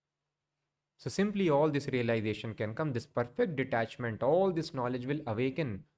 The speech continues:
by executing devotional service. If knowledge and renunciation is not coming by devotional service, that means there is some mistake in devotional service. And then simply by following this devotional service, one feels the presence of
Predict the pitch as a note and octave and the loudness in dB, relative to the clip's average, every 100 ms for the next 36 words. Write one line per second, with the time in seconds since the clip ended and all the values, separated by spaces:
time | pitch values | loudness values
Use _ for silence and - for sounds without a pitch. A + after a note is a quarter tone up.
0 | - G2 C3+ C3+ G#2 A2 G#2+ G2+ D#3+ A#2+ | -10 -2 0 2 0 -2 -2 -2 -4 -4
1 | G2+ G2+ G#2+ G2 - - F#2+ - - _ | -4 -6 -10 -12 -12 -12 -12 -12 -14 _
2 | _ _ - C3 B2 A#2 B2+ E3+ D#3+ D#3+ | _ _ -8 -6 -2 0 2 2 0 0
3 | A#2 B2+ E3 D#3+ C#3+ C#3 C3+ C#3 B2 G#2+ | 0 0 0 0 0 0 0 -4 -4 -2
4 | A#2 D#3+ - C3 D3 A#2 A2 B2 A#2+ A#2 | 0 0 0 -2 -2 -2 0 0 2 0
5 | A#2 B2+ A#2 A#2 A#2+ A2+ A2 G#2+ D3 D#3+ | -2 -4 -4 -4 -2 -2 -2 -2 -4 -2
6 | A#2 A#2 - D#3 A#2+ - - F3 F3 A2+ | 0 -2 -4 -6 -6 -6 -4 -4 -2 -4
7 | G#2 G2 F#2+ A2 G#2 - - - - - | -4 -4 -8 -14 -16 -14 -14 -18 -20 -20
8 | - _ _ _ _ _ _ _ _ _ | -20 _ _ _ _ _ _ _ _ _
9 | _ A#2+ G#2+ G2+ D3+ F3+ - _ - C#3+ | _ -6 -2 -2 -4 -8 -14 _ -6 -4
10 | D3+ F#3+ D3 C#3 B2 B2 A#2+ A2 G#2 G#2 | 0 2 2 2 0 0 -4 -4 -2 -4
11 | G#2 A2+ - A2 C3 D#3+ - _ _ _ | -4 -8 -6 -6 -4 -6 -8 _ _ _
12 | B2 B2+ A#2+ - F3+ G3+ D3+ D3+ A#2+ B2 | -4 -4 -4 -4 -2 0 -2 0 -2 -2
13 | A#2+ A#2 A2+ | -6 -2 -2